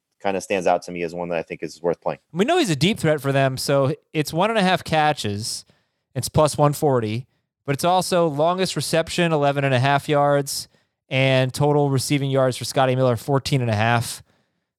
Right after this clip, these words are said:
Speaker 2: I mean, you could get all of that on one play. Uh, well, you can't get the receptions on one play, but you can get two of those three on one play. <laughs>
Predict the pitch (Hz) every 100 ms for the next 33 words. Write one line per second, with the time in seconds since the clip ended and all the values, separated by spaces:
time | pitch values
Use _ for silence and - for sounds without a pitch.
0 | _ 113 117 131 131 143 156 151 147 143
1 | 139 131 131 120 110 98 95 _ 135 120
2 | 135 139 139 165 143 139 123 131 113 113
3 | 107 107 107 - - 120 135 143 131 123
4 | 147 120 113 - 123 117 117 113 120 113
5 | 110 -